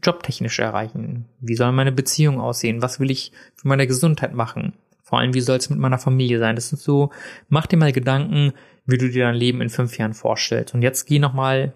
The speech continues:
fünf Jahre in der Zukunft und jetzt denk einfach mal, wie ist es fünf Jahre zurück? Ja, könntest du da sagen, dass du in den letzten fünf Jahren für diese Bereiche,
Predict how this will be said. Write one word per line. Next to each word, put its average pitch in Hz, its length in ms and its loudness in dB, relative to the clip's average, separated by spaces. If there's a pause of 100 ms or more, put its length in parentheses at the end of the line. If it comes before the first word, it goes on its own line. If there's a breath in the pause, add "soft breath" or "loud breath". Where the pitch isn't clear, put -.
(180)
fünf 165 300 2
Jahre 139 220 2
in 135 60 0
der 127 120 2
Zukunft 208 540 0 (340 loud breath)
und 127 180 4
jetzt - 340 -4
denk 151 260 2
einfach 147 240 -2
mal, 139 300 0
wie 139 280 -2
ist 139 140 -2
es 135 120 0
fünf - 260 2
Jahre 123 260 0
zurück? - 500 -4 (220)
Ja, 123 180 2
könntest 147 340 0
du 143 60 0
da 131 260 0
sagen, 147 440 0
dass 143 140 0
du 135 60 -4
in 131 40 2
den 127 80 2
letzten 139 320 -2
fünf 127 320 -2
Jahren 135 420 2 (320 loud breath)
für - 120 0
diese 147 280 0
Bereiche, 135 760 0